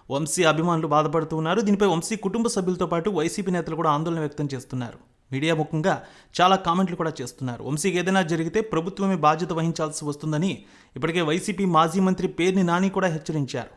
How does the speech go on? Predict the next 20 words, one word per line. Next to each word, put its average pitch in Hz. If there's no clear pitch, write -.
ఆయన్ని 131
ప్రైవేట్ 160
ఆసుపత్రికి 160
తరలించి 147
మెరుగైన 214
వైద్యం 175
అందించాలంటూ 156
కూడా 165
కోరుతున్నారు. 131
వంశీ 175
గతంలో 202
ఉన్న 190
ఫోటోలు, 180
ఇప్పుడు 185
వీడియోలు 170
కూడా 170
పెను 165
వైరల్ 160
అవుతూ 147
ఉన్నాయి. 85